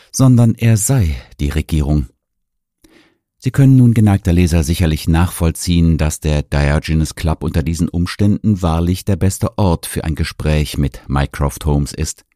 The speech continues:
Und mir war es vergönnt, an diesem Gespräch teilzuhaben. Während ich mich in die Polster des Hansom zurücklegte,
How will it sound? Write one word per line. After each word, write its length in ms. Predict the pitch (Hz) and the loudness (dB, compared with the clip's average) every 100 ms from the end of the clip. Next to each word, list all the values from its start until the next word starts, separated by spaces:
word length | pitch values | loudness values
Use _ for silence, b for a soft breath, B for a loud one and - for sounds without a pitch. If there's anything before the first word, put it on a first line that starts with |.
| _ b b b b b b b b | _ b b b b b b b b
Und 380 | 127 135 - - - | 2 4 2 -4 2
mir 220 | 139 123 | 4 4
war 160 | 131 | 0
es 120 | 123 - | -2 -6
vergönnt, 640 | 139 107 98 92 - 98 | -4 2 4 6 2 0
an 140 | 92 | 0
diesem 240 | 92 87 98 | 2 0 0
Gespräch 460 | 107 - 107 - | 0 0 -2 -2
teilzuhaben. 800 | - 123 - 78 67 69 78 73 _ _ _ _ _ _ _ _ _ _ - | -2 -2 -2 -4 -2 0 0 -2 _ _ _ _ _ _ _ _ _ _ -2
Während 280 | 135 104 | 0 0
ich 160 | 80 - | -2 0
mich 160 | 87 85 | 0 2
in 80 | |
die 80 | 82 | 0
Polster 380 | - 92 92 76 | 0 0 0 -2
des 180 | 71 - | -4 0
Hansom 380 | 80 80 76 71 | 0 2 -2 -4
zurücklegte, 720 | 69 80 - 78 - 78 | -4 -4 0 -2 0 -2